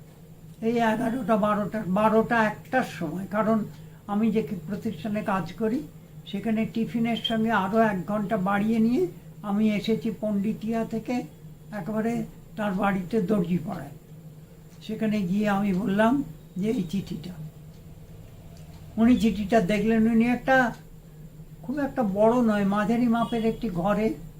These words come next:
বিরাট একটি তক্তাপোষের ওপরে বিরাট একটা বিছানা পাতা, সেখানে উনি মধ্যমণি হয়ে বসে আছেন। ওপাশে একজন আড় হয়ে শুয়ে আছেন, এপাশে একজন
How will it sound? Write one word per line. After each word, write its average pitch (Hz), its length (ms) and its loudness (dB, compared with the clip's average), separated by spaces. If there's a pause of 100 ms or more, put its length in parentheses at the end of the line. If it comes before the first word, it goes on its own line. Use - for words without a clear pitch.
(440)
বিরাট 247 440 4
একটি 247 320 0
তক্তাপোষের 226 800 -4
ওপরে 233 320 -2
বিরাট 202 520 6
একটা - 260 0
বিছানা 220 460 0
পাতা, 226 360 2 (720)
সেখানে 226 380 0
উনি 226 180 6
মধ্যমণি 220 640 4
হয়ে 226 200 4
বসে 202 300 -2
আছেন। 208 320 -2 (640)
ওপাশে 220 500 4
একজন 226 460 2
আড় 214 360 4
হয়ে 226 320 4
শুয়ে 214 220 0
আছেন, 220 340 0 (500)
এপাশে 226 560 0
একজন 214 640 0